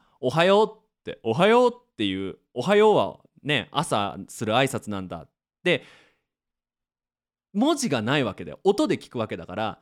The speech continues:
中には、「おはよう」って聞こえる人もいれば、あの、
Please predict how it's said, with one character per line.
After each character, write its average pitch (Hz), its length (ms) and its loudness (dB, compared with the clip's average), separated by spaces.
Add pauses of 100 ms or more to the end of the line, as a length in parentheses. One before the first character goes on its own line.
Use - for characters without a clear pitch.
(260)
中 277 260 -2
に 113 80 -4
は、 123 320 -2 (340)
「お 120 120 -2
は 277 180 2
よ 175 420 2
う」 - 540 -10
っ - 20 -14
て - 0 -
聞 - 140 -14
こ 165 160 4
え 160 60 2
る 151 80 0
人 151 180 -2
も 110 120 -4
い 104 40 -4
れ 98 100 -4
ば、 123 340 -4 (1200)
あ 170 140 2
の、 156 520 0